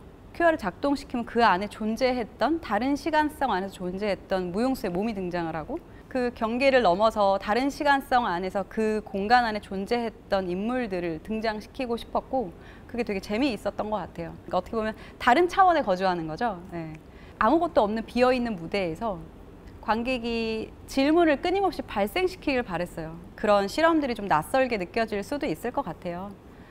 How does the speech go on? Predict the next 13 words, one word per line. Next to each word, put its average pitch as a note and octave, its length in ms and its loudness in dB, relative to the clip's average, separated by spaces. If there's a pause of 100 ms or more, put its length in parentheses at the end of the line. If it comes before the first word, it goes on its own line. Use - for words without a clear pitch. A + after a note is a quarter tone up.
근데 A#3 220 -6
그런 B3+ 440 4
좀 A#3+ 160 -4
충돌을 F#4+ 500 0
마주하고 C4 720 2
싶기도 B3+ 380 -4
했어요. F#3+ 420 -2 (180)
그때 C4+ 280 0
그 A#3+ 100 0
시간의 C#4+ 840 2
형태의 A#3+ 380 -2
시간에서 G3 840 2
우리가 F3 500 2